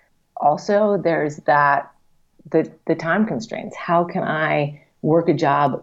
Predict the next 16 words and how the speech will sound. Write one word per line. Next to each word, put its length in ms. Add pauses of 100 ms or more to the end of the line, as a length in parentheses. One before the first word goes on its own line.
be 160
a 80
mom, 540
and 440 (360)
take 300
this 180
time 300
away 160
from 160
my 160
family 540
to 160
do 280
something, 680 (280)
you 100
know, 340